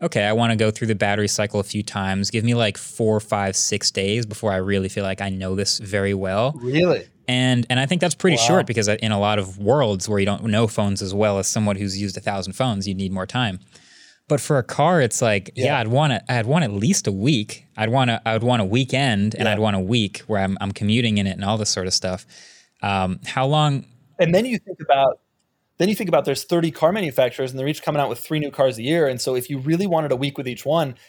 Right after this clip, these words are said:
Speaker 2: it's actually not, when you think it's not actually
Speaker 1: Yeah.
Speaker 2: possible, right? And that's, that's, that kinda starts to become a little bit of the
Speaker 1: How
Speaker 2: challenge.
Speaker 1: long is the longest you've spent with a review car?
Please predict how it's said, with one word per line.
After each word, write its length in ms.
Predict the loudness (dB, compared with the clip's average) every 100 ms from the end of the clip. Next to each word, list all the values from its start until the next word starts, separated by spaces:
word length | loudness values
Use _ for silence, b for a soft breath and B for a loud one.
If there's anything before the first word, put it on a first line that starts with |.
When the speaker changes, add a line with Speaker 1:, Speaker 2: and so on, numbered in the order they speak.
| -8
Speaker 2:
it's 120 | 0
actually 380 | 2 2 -2 -2
not, 320 | 0 -2 -4 _ _
when 160 | -10 -6
you 80 | -4
think 120 | -4
it's 140 | -4 -2
not 240 | -4 -2 -4
actually 380 | -4 -4 -10 -2
Speaker 1:
Yeah. 180 | 0
Speaker 2:
possible, 240 | 0 -4 -10
right? 220 | -8 -8 -10 b b b -4
And 180 | 0
that's, 300 | 2 2 0
that's, 360 | -2 -2 -2 -6 -2
that 280 | 0 0 -4
kinda 220 | -4 -4
starts 260 | -2 -4 -4
to 80 |
become 400 | -10 -8 -6 -6 -8
a 40 |
little 160 | -8 -8
bit 140 | -10
of 60 | -12
the 80 | -8
Speaker 1:
How 140 | -2
Speaker 2:
challenge. 60 | 2
Speaker 1:
long 200 | 4 4
is 160 | 4 2
the 80 |
longest 480 | 2 4 4 2 2
you've 240 | 0 0 -2
spent 380 | -2 -2 -2
with 240 | -2 -2 0
a 400 | 2 2 2 -2
review 540 | -4 -4 -2 0 0
car? 560 | -2 -4 -2 0 -2 -10